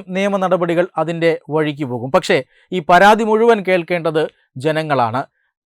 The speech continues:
കോൺഗ്രസിൻ്റെ നേതാക്കളും യൂത്ത് കോൺഗ്രസിൻ്റെ നേതാക്കളും എല്ലാം വന്നിരുന്ന് "ഞങ്ങളുടെ രാഹുൽ മാങ്കൂട്ടത്തിൽ ഭാവിയിലെ മുഖ്യമന്ത്രിയാണ്" എന്ന് വരെ പറഞ്ഞു കളഞ്ഞു. ഈ ഭാവിയിലെ മുഖ്യമന്ത്രിയെ ഇങ്ങനെയാണോ അറസ്റ്റ് ചെയ്യേണ്ടത് എന്ന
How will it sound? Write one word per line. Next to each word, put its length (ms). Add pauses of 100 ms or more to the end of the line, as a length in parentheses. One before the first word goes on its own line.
കോൺഗ്രസിൻ്റെ 540
നേതാക്കളും 540
യൂത്ത് 260
കോൺഗ്രസിൻ്റെ 520
നേതാക്കളും 540
എല്ലാം 300
വന്നിരുന്ന് 380 (400)
"ഞങ്ങളുടെ 420 (340)
രാഹുൽ 340 (120)
മാങ്കൂട്ടത്തിൽ 640 (340)
ഭാവിയിലെ 520
മുഖ്യമന്ത്രിയാണ്" 800 (160)
എന്ന് 160
വരെ 140 (120)
പറഞ്ഞു 260
കളഞ്ഞു. 240 (320)
ഈ 80 (120)
ഭാവിയിലെ 460
മുഖ്യമന്ത്രിയെ 600 (420)
ഇങ്ങനെയാണോ 520 (100)
അറസ്റ്റ് 320
ചെയ്യേണ്ടത് 380 (140)
എന്ന 120